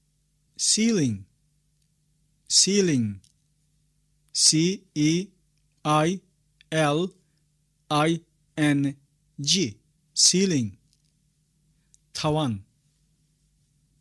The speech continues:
Definitely. Definitely.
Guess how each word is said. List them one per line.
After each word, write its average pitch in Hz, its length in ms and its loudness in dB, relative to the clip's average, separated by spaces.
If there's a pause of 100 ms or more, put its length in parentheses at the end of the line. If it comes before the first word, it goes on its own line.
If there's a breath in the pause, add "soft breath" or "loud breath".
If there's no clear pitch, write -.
(1300)
Definitely. 147 840 -2 (1500)
Definitely. 139 960 -2